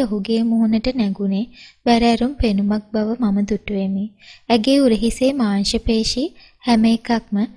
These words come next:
තියුණු පිහයකින් රවුමට කපලා මගේ මිත්‍රයා කීවේ ඒ දෙසට ඇඟිල්ල දිගු කරමිනි. උරහිස් සන්ධි වටා ඇති පටක පවා මුවහත් පිහියෙන් කපා තිබෙන බව, ඉරී නොමැති බව ඔබට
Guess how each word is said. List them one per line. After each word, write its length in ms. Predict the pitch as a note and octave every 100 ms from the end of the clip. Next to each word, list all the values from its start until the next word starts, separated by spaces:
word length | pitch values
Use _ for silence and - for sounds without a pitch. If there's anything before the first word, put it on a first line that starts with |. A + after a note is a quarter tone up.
| - _ -
තියුණු 280 | B3 A#3+ C4
පිහයකින් 600 | C4 B3 B3 A#3+ A#3+ B3 D4
රවුමට 440 | A#3+ G#3 G3 F#3+
කපලා 540 | A#3+ G#3 - G3 F#3+ G3+ - - _
මගේ 280 | A#3+ A#3+ B3+
මිත්‍රයා 500 | B3+ B3 - B3+ B3
කීවේ 460 | B3 B3 A#3+ B3 C#4+
ඒ 160 | A3 G3
දෙසට 480 | G#3 - A3+ - G#3+
ඇඟිල්ල 800 | - _ _ A#3 A3+ A#3 A3 B3+
දිගු 280 | A3+ G3+ A3
කරමිනි. 640 | - G#3 G3 G3 F#3+ F#3+ G#3 _ - _ -
උරහිස් 360 | B3+ B3+ C#4+ -
සන්ධි 340 | - A3 G3+ A3
වටා 340 | A3+ - A#3
ඇති 260 | A#3 A3+ F#3+
පටක 380 | - G3+ G3+ G#3+ -
පවා 380 | A#3 G#3 G3+ C4 - - _ - -
මුවහත් 440 | B3 A#3+ B3 C#4+ -
පිහියෙන් 420 | A#3 A3 G#3+ C4+
කපා 400 | - A3 - G#3
තිබෙන 340 | G#3+ A#3 A3+ B3+
බව, 280 | A#3+ G3+ F#3+ A#3 _ _ _ B3
ඉරී 280 | A#3 B3
නොමැති 400 | C#4 G#3 G3+ G3+ G#3+
බව 200 | G#3+ A3+
ඔබට 320 | A#3+ G3+ G3